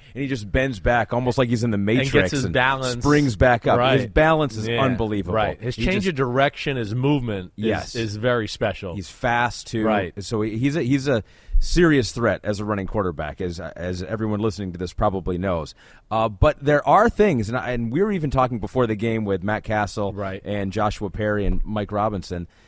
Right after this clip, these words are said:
Speaker 1: I was like, there are things that he does, obviously, in college that you just can't do in the N F L. And you do wonder if he is creating some habits,
Speaker 2: Yeah,
Speaker 1: some
Speaker 2: sure.
Speaker 1: bad habits
Speaker 2: Right.
Speaker 1: that will be difficult to break. And then against good defenses,
Speaker 2: Yeah.
Speaker 1: those bad habits turn into interceptions.
Speaker 2: Yeah, we'll see. He's gonna, he's gonna, you know,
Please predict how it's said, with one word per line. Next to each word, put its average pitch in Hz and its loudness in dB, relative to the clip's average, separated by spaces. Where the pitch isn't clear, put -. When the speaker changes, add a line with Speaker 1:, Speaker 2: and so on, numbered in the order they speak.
Speaker 1:
I 123 -2
was 123 -2
like, 127 -2
there 156 4
are 214 2
things 165 0
that 127 0
he 139 2
does, 101 0
obviously, 82 -2
in 113 -4
college 87 -2
that 101 -8
you 123 -6
just 113 -10
can't 120 -6
do 87 -6
in 104 -6
the 104 -2
N 98 -4
F 95 -6
L. 85 -2
And 135 -2
you 135 0
do 143 0
wonder 139 -2
if 110 -4
he 123 -6
is 110 -4
creating 110 -4
some 82 -12
habits, - -8
Speaker 2:
Yeah, 131 -2
Speaker 1:
some 98 -6
Speaker 2:
sure. 82 -6
Speaker 1:
bad 117 0
habits 76 -8
Speaker 2:
Right. 107 -2
Speaker 1:
that 107 -4
will 98 -6
be 92 -6
difficult 104 -6
to 87 -12
break. 117 -2
And 101 -4
then 107 -2
against 101 -6
good 104 -4
defenses, 107 -4
Speaker 2:
Yeah. 151 -2
Speaker 1:
those 98 -4
bad 107 0
habits 131 -2
turn 117 -4
into 120 -2
interceptions. 131 -8
Speaker 2:
Yeah, 151 2
we'll 139 0
see. 202 -2
He's 127 -4
gonna, 151 -2
he's 143 -4
gonna, 156 0
you 143 -4
know, 123 -2